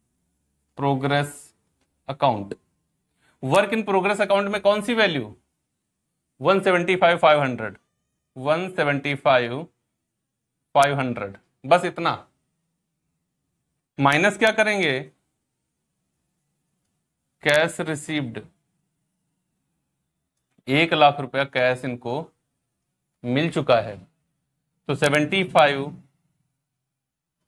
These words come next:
फ़ाइव हंड्रेड ये वैल्यू एसेट साइड में दिखाई जाएगी बस। तो जब कभी भी इस तरीके से छो-, इन क्वेश्चंस में जहां बैलेंस शीट की ओवरऑल इन्फॉर्मेशन नहीं होगी,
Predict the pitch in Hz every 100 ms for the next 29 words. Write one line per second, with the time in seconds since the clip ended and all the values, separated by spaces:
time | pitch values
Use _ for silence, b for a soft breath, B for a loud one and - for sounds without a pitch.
0 | _ 143 165 165 143 127 135 135 - _
1 | _ - 143 160 151 127 131 87 82 _
2 | _ _ _ 156 156 185 175 143 147 151
3 | 139 123 113 113 139 170 120 - - _
4 | _ _ _ _ _ _ _ _ _ _
5 | _ _ _ _ _ _ _ - 151 202
6 | 196 190 196 214 226 208 202 240 233 226
7 | 214 196 190 - - 185 185 196 226 220
8 | - 190 175 160 143 160 185 165 165 190
9 | 190 190 196 214 151 180 226 226 214 196
10 | 190 175 160 160 151 139 131